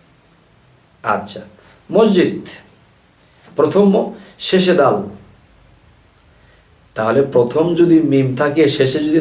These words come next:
দাল থাকে, তাহলে মসজিদ,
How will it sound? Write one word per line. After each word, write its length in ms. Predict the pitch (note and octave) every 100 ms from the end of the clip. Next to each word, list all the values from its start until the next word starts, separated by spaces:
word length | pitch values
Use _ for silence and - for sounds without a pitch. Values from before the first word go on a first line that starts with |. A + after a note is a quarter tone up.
| C#3+
দাল 200 | A3+ A3 -
থাকে, 340 | F3+ F#3+ E3 - - - - _ _ - - - _
তাহলে 200 | B2 C3+ C3+
মসজিদ, 560 | D3+ D3+ - E3+ D#3